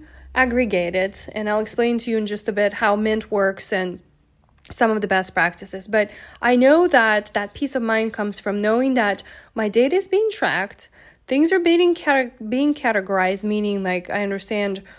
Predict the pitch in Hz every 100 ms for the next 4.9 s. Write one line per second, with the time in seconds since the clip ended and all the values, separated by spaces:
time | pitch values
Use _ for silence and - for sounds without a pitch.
0 | - _ _ - 214 196 196 - - 226
1 | 208 190 185 180 220 202 196 190 - 202
2 | 185 180 175 170 - 214 185 - 208 196
3 | 190 185 180 180 196 190 180 208 196 175
4 | 160 151 170 190 156 151 - 190 160